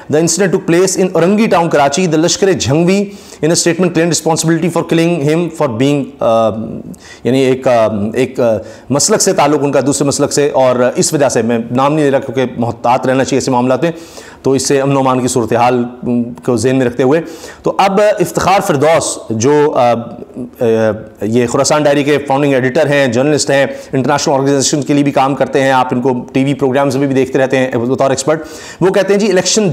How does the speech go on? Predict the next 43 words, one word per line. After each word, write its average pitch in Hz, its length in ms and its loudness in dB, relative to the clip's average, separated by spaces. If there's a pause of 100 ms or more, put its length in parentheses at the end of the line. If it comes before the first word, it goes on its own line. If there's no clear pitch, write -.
(140)
based 190 360 2 (480)
violence 190 480 2
emerging 185 340 0
from 151 220 0
different 196 360 -2
parts 180 280 0 (100)
of 160 200 0
the 165 160 0
country 165 260 0
in 120 160 0
different 165 360 -2
forms।" 110 220 -2 (580)
मुख्तलिफ 208 380 0
इलाकों 170 340 2
से 165 220 0
मुल्क 151 200 0
के 160 200 0
मुख्तलिफ 185 400 0
तरह 170 260 2
का 156 280 2
अब 139 380 -2
हमें 143 380 0
तशद्दुद 156 460 0
violence 147 340 0
नज़र 147 140 2
आ 139 100 4
रहा 147 120 4
है। 151 120 2
ये 160 60 2
इलेक्शन 156 360 0
बेस्ड 151 200 0
भी 156 100 0
किसको 147 220 -2
कहा 139 160 2
जा 143 140 2
रहा 147 120 4
है? 160 120 -2 (560)
From 175 140 2
militants 202 680 0
entities 175 460 0
that 170 240 2
have 170 220 2
been 170 200 2